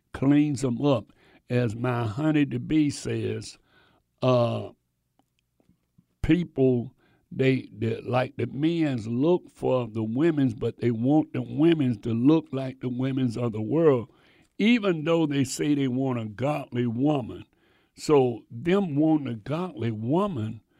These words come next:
but yet the godly woman is a woman that's trying to please God, but they want a woman to be partly in the world and partly in God. In other words, they don't want her to be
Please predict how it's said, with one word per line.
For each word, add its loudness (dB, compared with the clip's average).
but 0
yet -2
the 2
godly -4
woman -2
is 4
a 2
woman 0
that's -2
trying -2
to -4
please -2
God, -2
but -4
they 2
want 2
a -2
woman 0
to 2
be 6
partly 0
in -2
the 4
world -2
and -2
partly 0
in 0
God. -2
In 4
other 4
words, 6
they 2
don't 4
want 2
her 4
to -4
be 0